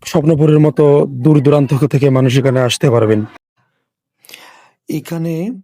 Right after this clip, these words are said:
দেখতে পাচ্ছেন সুন্দর একটা I love কুড়িগ্রামের একটা লোগো রয়েছে, নিচে মাটি ও মানুষের জন্য। অনেক সুন্দর লাগছে। বিশাল একটা সুপারি বাগান,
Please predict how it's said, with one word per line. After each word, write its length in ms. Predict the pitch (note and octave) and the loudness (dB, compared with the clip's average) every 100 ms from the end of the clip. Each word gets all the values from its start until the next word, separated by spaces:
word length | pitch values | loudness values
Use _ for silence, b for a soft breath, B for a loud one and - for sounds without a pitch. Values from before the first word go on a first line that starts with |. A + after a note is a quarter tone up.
| - | -12
দেখতে 320 | C#3 C#3 - | -10 -10 -10
পাচ্ছেন 720 | D#3+ E3 - - D3+ C3+ G3 B3+ _ _ _ _ _ _ _ | -10 -12 -12 -10 -8 -6 -8 -10 _ _ _ _ _ _ _
সুন্দর 520 | - - F3 E3+ E3+ | -12 -8 -6 -6 -6
একটা 600 | E3 - - D#3 D3+ D#3 - _ D3+ | -8 -12 -12 -8 -8 -10 -16 _ -12
I 80 | |
love 340 | D3 D3 D#3 C3 | -10 -8 -10 -14
কুড়িগ্রামের 580 | - F3 C#3 C#3 C#3 C#3 | -12 -10 -8 -8 -8 -8
একটা 260 | C3+ B2+ D3 | -10 -10 -10
লোগো 320 | C3+ C3+ C3+ | -8 -8 -8
রয়েছে, 440 | C3+ C3 C3 - F3+ | -8 -8 -8 -8 -8
নিচে 600 | C4 G#3 C3 B2 - C3+ | -6 -6 -8 -8 -10 -8
মাটি 440 | C3 B2+ B2 D3 | -8 -10 -10 -8
ও 40 | C#3+ | -8
মানুষের 540 | C3+ C3 B2+ C#3+ C3 | -8 -10 -10 -10 -8
জন্য। 460 | B2 B2+ C3+ F#3 C#4+ _ _ _ _ _ _ _ _ | -8 -8 -8 -8 -10 _ _ _ _ _ _ _ _
অনেক 320 | D3+ D#3 D#3 | -10 -8 -8
সুন্দর 340 | - D#3 C3+ B2+ | -10 -10 -10 -8
লাগছে। 680 | A#2 A2+ - - _ _ E3 | -10 -14 -18 -20 _ _ -12
বিশাল 380 | C#3+ D3+ D#3 | -8 -8 -8
একটা 180 | C3+ - | -8 -10
সুপারি 360 | - C#3+ A#2+ A#2+ | -10 -8 -6 -6
বাগান, 340 | A2+ G2 G2+ | -8 -12 -18